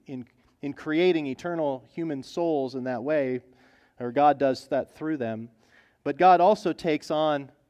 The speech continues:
there's something uniquely about what a mother does and can do that images God. And let me just show a handful of passages that I found. Isaiah forty-nine fifteen. "Can a woman forget her nursing child,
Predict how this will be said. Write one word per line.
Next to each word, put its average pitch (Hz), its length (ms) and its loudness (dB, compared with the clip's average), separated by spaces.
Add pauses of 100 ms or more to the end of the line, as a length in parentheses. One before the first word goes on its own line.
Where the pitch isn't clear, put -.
(120)
there's 147 200 -6
something 180 460 -4
uniquely 160 460 -2
about 143 220 4
what 156 160 2
a 127 40 0
mother 147 400 -2
does 147 520 2
and 127 120 -10
can 202 320 -4
do 123 320 -4
that 123 260 -4
images 143 380 -6
God. 113 360 -4
And 117 140 -10
let 135 120 -6
me 131 60 -6
just 135 180 -10
show 135 320 -4 (300)
a 120 80 -6
handful 143 380 -4
of 123 100 -8
passages 127 500 -6
that 123 140 -2
I 123 80 2
found. 110 440 -10 (580)
Isaiah 151 320 2
forty-nine 170 640 2
fifteen. 135 720 -8 (720)
"Can 196 160 4
a 180 60 4
woman 185 360 2
forget 165 480 0
her 160 160 -6
nursing 156 400 -6
child, 123 480 -2